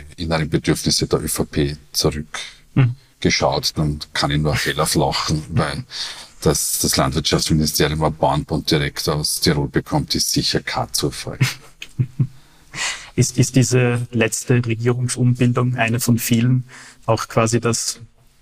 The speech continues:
Speaker 2: Ende, Ende von der türkisen Ö V P und damit auch der letzte Abschied oder der letzte Abschiedsgruß an Sebastian Kurz?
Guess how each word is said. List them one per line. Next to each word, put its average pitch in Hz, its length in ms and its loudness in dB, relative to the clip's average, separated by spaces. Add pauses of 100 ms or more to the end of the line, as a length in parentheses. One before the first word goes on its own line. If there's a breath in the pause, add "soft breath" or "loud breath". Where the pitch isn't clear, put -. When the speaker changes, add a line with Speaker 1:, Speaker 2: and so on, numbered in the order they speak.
(280)
Speaker 2:
Ende, 120 400 0
Ende 120 320 4
von 117 260 2
der 120 280 0
türkisen 117 520 0
Ö 117 140 -4
V 127 140 0
P 117 260 2
und 117 180 0
damit 113 240 -2
auch 113 140 -2 (260)
der 117 80 4
letzte - 340 0
Abschied - 600 0
oder 113 120 -2
der 107 120 0
letzte 110 260 -2
Abschiedsgruß 110 680 -2
an 113 300 0
Sebastian 120 560 -2
Kurz? 123 220 0